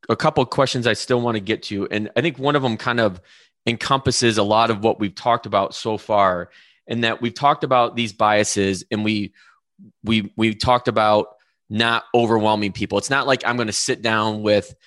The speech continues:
with a, with a new family and, and list all these biases out or talk to them about, you know, recency bias or, you know,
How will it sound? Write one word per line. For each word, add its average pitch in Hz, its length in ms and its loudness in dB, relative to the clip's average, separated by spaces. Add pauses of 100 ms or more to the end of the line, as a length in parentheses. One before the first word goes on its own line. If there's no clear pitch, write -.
(220)
with 107 220 0
a, 98 320 2
with 104 200 2
a 101 60 0
new 110 160 0
family 107 580 0
and, 92 220 -6 (360)
and 104 380 -2
list 131 180 2
all 117 140 4
these 110 160 0
biases 104 500 0
out 98 320 2
or 92 200 -4 (200)
talk 127 240 2
to 120 80 2
them 110 180 0
about, 101 360 0 (240)
you 104 100 -2
know, 98 240 0
recency 123 480 0
bias 101 500 0
or, 101 400 -4 (240)
you 104 120 -8
know, 98 400 -6